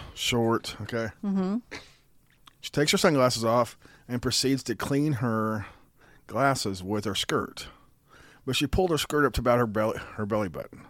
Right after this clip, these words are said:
Speaker 2: Mm-hmm.
Speaker 1: And all I could see was vagina.
Speaker 2: Right.
Speaker 1: And she, the whole time she's doing this, she's just smiling at, at me.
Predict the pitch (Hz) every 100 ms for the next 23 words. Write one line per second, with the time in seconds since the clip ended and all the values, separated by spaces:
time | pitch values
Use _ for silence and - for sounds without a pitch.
0 | - 196 185 170 175 - - _ - 123
1 | 127 131 131 139 123 113 107 - 113 123
2 | 104 67 - - - 202 180 - - -
3 | - - - - 131 - 147 120 123 156
4 | 185 - 135 175 143 - 110 113 - 107
5 | 139 104 - - _ _ _ 82 78 -
6 | -